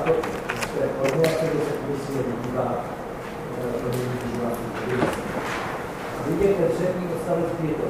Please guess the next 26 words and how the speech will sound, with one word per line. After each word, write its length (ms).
přísnější, 760
a 20
to 120
je 120
to 60
vydání 420
nebezpečí 600
nouze. 360
Není 300
to 80
přímo, 300
ta 80
nouze 280
nemusí 380
vzniknout. 640
A 120
v 100
praxi 360
se 160
má 80
zeptat, 340
kdy 180
to 140
přichází 540
v 160
úvahu, 360